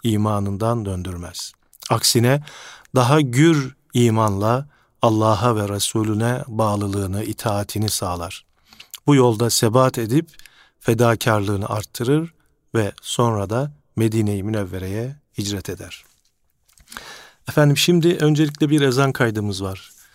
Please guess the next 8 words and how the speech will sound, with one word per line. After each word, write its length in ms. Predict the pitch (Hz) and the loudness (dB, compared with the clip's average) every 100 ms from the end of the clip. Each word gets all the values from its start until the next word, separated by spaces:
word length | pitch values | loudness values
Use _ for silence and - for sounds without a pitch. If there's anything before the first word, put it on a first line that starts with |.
| _ _ _ _ _ _ _ - | _ _ _ _ _ _ _ -8
Mısır'ın 800 | 117 131 - 120 113 127 143 151 - - | 0 0 2 0 2 2 2 -2 -8 -8
ve 80 | 113 | -6
İslam 380 | - 135 120 | 0 2 2
dünyasının 540 | 104 104 101 98 117 131 | 2 0 -2 -2 -4 -2
meşhur 380 | 117 107 - 135 | -2 -4 -2 -2
okuyucularından 920 | 107 - 104 101 95 95 101 131 151 - - - - | -2 -4 -4 -4 -6 -4 -4 -4 -6 -12 -20 -20 -10
Abdüssamet 760 | 113 - 110 - 110 117 120 - | -10 -8 -6 -2 0 0 -2 -6
El-Basit'in 800 | 104 95 98 92 - - 139 | -8 -6 -6 -6 -6 -4 -4